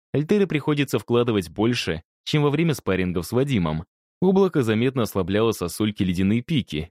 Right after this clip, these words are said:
притом и замедляя их. Благодаря перчаткам я прекрасно справлялся с большинством атак. Правда, несколько отскочили и врезались в мою футболку, но не пробили её. Покров защитил.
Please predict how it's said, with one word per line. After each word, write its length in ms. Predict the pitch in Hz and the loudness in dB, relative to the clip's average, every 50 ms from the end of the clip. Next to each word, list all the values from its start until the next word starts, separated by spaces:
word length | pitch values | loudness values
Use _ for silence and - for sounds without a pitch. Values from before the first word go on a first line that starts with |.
| _ - | _ -4
притом 320 | 95 110 101 - 104 107 | -2 0 2 2 2 2
и 40 | 104 | 2
замедляя 440 | 101 117 123 131 143 170 175 123 90 | 2 2 0 0 2 0 0 0 0
их. 320 | 85 82 78 80 - - _ _ _ _ _ _ _ _ - | 0 -2 -4 -6 -10 -14 _ _ _ _ _ _ _ _ 2
Благодаря 420 | 104 107 107 120 143 180 196 214 | 2 4 4 2 2 2 2 2
перчаткам 480 | 190 196 165 151 - 175 165 - - 160 | 2 0 -2 0 0 0 0 0 0 0
я 140 | 139 127 107 | 2 2 2
прекрасно 420 | - 107 - 117 120 123 - 131 | 0 0 0 0 0 0 0 -2
справлялся 560 | 107 - - 98 92 90 95 104 107 - 107 | -6 -4 -2 -2 0 2 2 0 0 0 -2
с 40 | 95 85 | -2 0
большинством 500 | 95 90 - 101 92 - - 98 98 113 | -2 -2 -2 -2 -2 0 0 2 2 2
атак. 400 | 131 - - 107 78 - - - _ _ _ | 0 -2 -2 -4 -4 -6 -10 -16 _ _ _
Правда, 320 | - 180 190 185 165 151 | 2 2 2 2 2 2
несколько 440 | 143 143 143 135 - 131 110 - 113 | 2 2 2 0 -2 -2 0 0 0
отскочили 520 | 104 - - 104 90 - - 107 120 120 | 0 0 -2 -4 -2 0 0 2 2 2
и 40 | 110 95 | 2 2
врезались 420 | 92 95 101 90 104 98 95 - | 2 2 0 2 0 0 -2 0
в 40 | - | 0
мою 180 | 98 98 98 | 0 0 0
футболку, 680 | 92 - 147 156 170 185 147 101 - - 92 85 85 - _ - | 0 0 -2 0 0 0 0 0 0 -2 -4 -4 -4 -6 _ -4
но 120 | 143 160 | 0 0
не 100 | 165 160 | 0 0
пробили 400 | 151 180 175 165 180 165 104 87 | 2 0 0 0 0 0 2 0
её. 280 | 82 78 78 76 71 - _ _ _ _ | 0 0 -2 -4 -6 -10 _ _ _ _
Покров 360 | - 175 165 - 127 98 90 85 | -4 -2 0 0 2 2 2 0
защитил. 600 | 87 92 - - 127 - - - 73 71 87 | -2 -2 -2 -2 -4 -4 -4 -6 -6 -6 -8